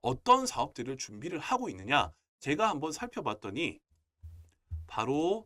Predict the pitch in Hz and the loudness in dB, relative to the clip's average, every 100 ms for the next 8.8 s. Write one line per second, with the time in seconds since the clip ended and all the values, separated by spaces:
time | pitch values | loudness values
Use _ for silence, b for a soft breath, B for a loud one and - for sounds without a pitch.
0 | - - 90 - 214 269 - 202 - - | -12 -8 -8 -4 -4 -4 -2 -4 -2 -6
1 | 240 262 262 302 285 269 254 185 165 165 | -4 -6 -4 -2 0 0 -2 0 0 -2
2 | - - 135 - 131 143 175 - 107 135 | -6 -2 -2 -2 -4 -4 -4 -8 -12 -10
3 | 196 175 175 92 107 113 90 82 80 _ | -8 -6 -8 -8 -12 -12 -12 -10 -12 _
4 | _ b _ - 120 - 202 285 254 233 | _ b _ -2 -2 2 6 6 4 0
5 | 214 202 214 233 240 - b b _ - | 0 0 0 0 0 -6 b b _ 2
6 | - 277 262 - 196 - 196 381 - - | 4 4 0 -2 -2 0 -2 -2 -4 -4
7 | 165 - 208 285 262 277 277 240 160 165 | -4 -6 -2 -2 2 2 4 -2 -2 -4
8 | 170 165 185 117 113 78 101 | -4 -6 -6 -6 -6 -6 -12